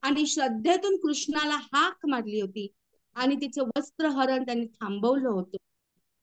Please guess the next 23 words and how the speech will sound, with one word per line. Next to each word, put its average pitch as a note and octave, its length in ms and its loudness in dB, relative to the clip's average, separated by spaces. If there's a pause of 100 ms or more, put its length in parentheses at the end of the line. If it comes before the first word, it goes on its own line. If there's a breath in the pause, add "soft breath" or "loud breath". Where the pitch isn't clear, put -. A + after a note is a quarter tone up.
(1500)
त्यावेळची C#4 580 4
ती C#4 180 -2
घटना B3 420 0 (140)
तशी A3+ 300 0
होती. A3+ 420 0 (440 soft breath)
मी D#4 160 12 (200)
हाक D#4+ 540 4
घालतेय, D4 400 4 (200)
एवढी C4+ 320 6
घालतेय C#4+ 480 4 (320 loud breath)
आणि C#4 260 6
ती E4+ 220 8 (140)
हाक C#4 380 4 (400)
काही D#4 360 10
क्षणात D#4+ 540 2 (500)
तो D#4+ 180 2
मंत्र E4 440 6
आणि E4+ 260 6
ती D4+ 200 -4 (100)
हाक C#4 300 -2
माझ्या C4+ 280 -2
गुरूंपर्यंत B3+ 800 0
गेली, A3 480 -2